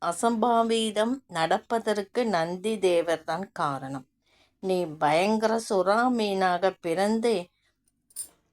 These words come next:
பிறந்து பிறாது வசைகளுக்கு ஆளாவாய்" என சாபமிடுறாரு. அதன்படி அழகிய கடற்கரை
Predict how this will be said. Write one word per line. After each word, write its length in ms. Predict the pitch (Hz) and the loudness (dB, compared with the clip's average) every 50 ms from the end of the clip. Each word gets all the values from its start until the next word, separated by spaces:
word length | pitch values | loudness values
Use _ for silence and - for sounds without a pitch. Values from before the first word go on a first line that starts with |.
| _ - _ | _ -20 _
பிறந்து 640 | - 214 190 190 196 202 208 214 208 254 247 - - - | 2 4 6 6 6 6 4 4 2 0 0 -2 -2 0
பிறாது 720 | 196 185 180 196 196 208 214 226 247 240 233 269 262 247 - _ _ _ _ _ _ _ | 0 2 4 4 4 4 4 2 2 2 2 2 2 2 0 _ _ _ _ _ _ _
வசைகளுக்கு 1080 | 170 160 151 - 220 208 214 214 226 214 214 208 208 208 - _ - 262 233 214 - - - | 0 0 2 2 2 2 4 4 4 4 4 4 2 0 -4 _ -4 0 0 0 0 0 0
ஆளாவாய்" 720 | 170 165 165 170 175 170 165 160 156 156 165 175 180 - | 2 4 4 4 4 4 4 4 4 4 2 2 0 -2
என 340 | - 160 151 151 165 190 214 - | -4 -4 -2 -2 -2 -4 -2 -2
சாபமிடுறாரு. 840 | 190 165 160 160 160 156 156 147 143 139 - 135 131 131 127 131 - - _ _ _ _ _ _ _ _ _ | -2 -2 0 -2 -2 -4 -4 -4 -6 -6 -6 -8 -8 -8 -10 -12 -16 -18 _ _ _ _ _ _ _ _ _
அதன்படி 840 | - 170 175 180 185 226 233 240 233 226 226 208 196 196 208 277 - - | -6 -2 -2 2 2 4 2 2 2 2 2 4 4 4 2 0 -2 -2
அழகிய 640 | - 165 165 165 170 180 185 180 175 190 233 277 294 | -2 0 0 2 2 2 2 0 0 0 0 0 0
கடற்கரை 720 | - 190 165 151 147 151 - - - 165 139 139 - - | 0 0 0 0 -2 -4 -4 -6 -6 -6 -6 -6 -8 -10